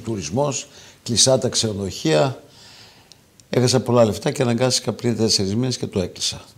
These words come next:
Μια αποτυχία που δεν το άξιζα. Γιατί εγώ από επτά χρονών είμαι στο εμπόριο.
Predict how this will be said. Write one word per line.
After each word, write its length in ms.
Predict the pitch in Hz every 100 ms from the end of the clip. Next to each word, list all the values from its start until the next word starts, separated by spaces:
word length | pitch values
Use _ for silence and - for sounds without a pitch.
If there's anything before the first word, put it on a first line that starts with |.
| _ _ _ -
Μια 220 | 104 117 113
αποτυχία 680 | 95 - 95 - - 120
που 400 | 117 - 113 - - _ _ _ _ _ -
δεν 260 | 92 123
το 120 | 110 92
άξιζα. 520 | 82 - 67 - - - - - - _ _ - - - - -
Γιατί 200 | - 101
εγώ 120 | 131 131
από 180 | 135
επτά 240 | 113 - 113
χρονών 240 | 107 117 139
είμαι 100 | 127
στο 160 | - 98
εμπόριο. 420 | 85 80 69